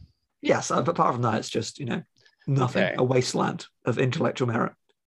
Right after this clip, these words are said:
Speaker 2: No. I guess Tremors I've always kind of considered as a Thanksgiving movie.
Speaker 1: Why?
Speaker 2: It's about eating.
Speaker 1: Yes.
Speaker 2: <laughs> Or being
Speaker 1: It's phallic.
Speaker 2: eaten.
Speaker 1: <laughs> I, like, is that, is that a Thanksgiving thing?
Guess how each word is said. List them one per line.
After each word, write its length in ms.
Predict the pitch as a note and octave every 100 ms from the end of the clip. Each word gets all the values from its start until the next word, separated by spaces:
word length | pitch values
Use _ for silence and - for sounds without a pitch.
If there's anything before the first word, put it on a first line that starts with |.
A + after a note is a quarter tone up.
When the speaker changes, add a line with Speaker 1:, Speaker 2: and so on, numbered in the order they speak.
| _ _ _
Speaker 2:
No. 460 | C3+ B2+ A2 A2+ B2+ - - - - - -
I 40 | -
guess 180 | F#4+ -
Tremors 720 | - F#3+ F3 A#2 G#2+ A2+ -
I've 120 | C3 B2
always 240 | B2 A#2+
kind 320 | - C3 C3
of 80 | B2
considered 540 | C3 A#2 C3 A#2 A2 -
as 160 | A2 A#2
a 120 | G#2+ _ _ _ -
Thanksgiving 560 | C3+ B2 - C#3+ A#2
movie. 500 | A2+ A2 G#2 G#2+ C3+ _ _ _ _ C#3+
Speaker 1:
Why? 460 | D3 C#3 C3 B2 G3+
Speaker 2:
It's 140 | -
about 220 | F#3 D#3 -
eating. 440 | B2+ B2 D3 F#3+ - _ _ _ _ _ _ _ _ -
Speaker 1:
Yes. 260 | F3+ - - - _ _ _ -
Speaker 2:
<laughs> 60 | - - - - _ -
Or 120 | E3+
being 300 | - C#3 C3+
Speaker 1:
It's 20 |
phallic. 460 | C3 C3 D3 E3 - -
Speaker 2:
eaten. 40 |
Speaker 1:
<laughs> 0 |
I, 200 | - F3 -
like, 300 | F#3+ D#3 -
is 140 | D3 -
that, 220 | D#3+ -
is 80 | -
that 100 | E3+
a 40 | -
Thanksgiving 600 | D#3+ D#3+ C#3 E3 D#3 D3
thing? 300 | D#3 E3